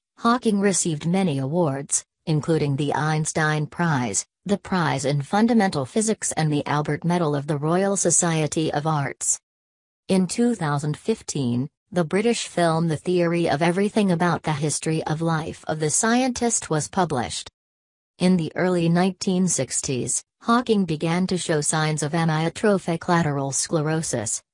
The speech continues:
which subsequently led to paralysis. Having diagnosed in nineteen sixty-three, doctors predicted that he had to live two and a half years.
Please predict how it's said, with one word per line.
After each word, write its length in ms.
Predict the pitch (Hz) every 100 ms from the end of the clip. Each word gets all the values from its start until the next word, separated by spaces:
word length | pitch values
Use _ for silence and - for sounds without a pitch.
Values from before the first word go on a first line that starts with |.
| _
which 240 | 196 -
subsequently 800 | - 190 - 185 208 196 208 208
led 220 | 185 175
to 100 | 175
paralysis. 800 | 175 170 156 147 135 - 101 - - _ _ _ _
Having 340 | - 180 151 139
diagnosed 680 | 147 131 127 147 147 -
in 200 | - 143
nineteen 560 | 151 151 - - 156 156
sixty-three, 920 | 160 202 - 208 196 190 180 135 120 - _ 175
doctors 540 | 202 220 - 180 165
predicted 540 | - 170 185 - 180
that 220 | 170 185 185
he 100 | 170
had 240 | 165 165
to 100 | 175
live 300 | 151 160 156
two 240 | - 139 -
and 180 | 160
a 40 | 151
half 320 | 156 175 -
years. 540 | 160 147 123 117 -